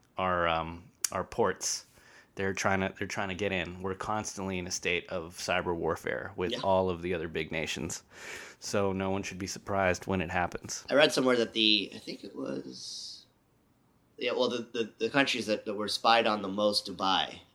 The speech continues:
Speaker 2: and China and Israel, were the top two. Well, then now Russia, I guess, is easily number three. Russia doesn't need a spy.
Speaker 1: Right. <laughs>
Speaker 2: They basically have their hands up our assholes.
Speaker 1: <laughs>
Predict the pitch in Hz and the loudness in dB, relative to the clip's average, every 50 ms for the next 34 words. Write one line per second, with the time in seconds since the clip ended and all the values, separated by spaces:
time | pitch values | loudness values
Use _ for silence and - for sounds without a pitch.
0 | _ - - 90 87 90 - - 104 104 104 101 92 82 87 87 98 95 87 92 | _ -14 -12 -10 -4 -2 0 2 2 0 0 -2 -4 -6 -4 -6 -6 -6 -6 -6
1 | 90 85 85 85 87 - - - - - 123 - - - - 104 - - 87 - | -6 -6 -6 -8 -6 0 0 0 2 2 -2 -2 -2 -4 -4 -4 -4 -6 -8 -12
2 | _ _ _ _ _ _ _ _ - - 110 107 98 95 90 90 87 90 87 - | _ _ _ _ _ _ _ _ -4 -2 -2 -2 0 -2 -2 -4 -4 -4 -4 -4
3 | - - 73 78 73 73 - - - 64 - - - 85 82 - - 76 76 73 | -4 -6 -6 -8 -10 -10 -10 -10 -12 -12 -14 -12 -12 -12 -12 -10 -12 -12 -14 -12
4 | 67 - - - - 78 80 78 - - _ - - 160 160 170 170 156 131 135 | -14 -14 -16 -14 -12 -10 -10 -10 -12 -14 _ 0 0 2 2 4 4 4 4 4
5 | 139 147 117 98 - - 85 71 - - - _ _ _ _ _ _ _ _ _ | 0 0 0 -2 -4 -4 -6 -8 -8 -10 -16 _ _ _ _ _ _ _ _ _
6 | _ _ _ _ _ _ _ _ _ _ _ _ _ _ - - - 117 120 131 | _ _ _ _ _ _ _ _ _ _ _ _ _ _ -18 -8 -2 4 8 8
7 | 127 113 95 - - - - - 131 127 120 - 147 98 101 156 147 143 - - | 8 8 6 2 -2 -12 -14 -6 -2 0 4 4 2 4 6 6 6 6 4 -4
8 | - 123 147 135 - - - - - - - - - 131 127 120 117 110 107 107 | 2 4 4 4 2 0 -16 -20 -20 -20 -16 -6 2 2 2 4 4 2 2 4
9 | 107 107 107 107 104 107 - - 95 90 85 90 95 98 101 - 95 - - - | 2 2 2 2 0 -2 -2 -2 -2 0 2 2 0 0 0 -4 -8 -8 -12 -12
10 | - - - | -12 -4 0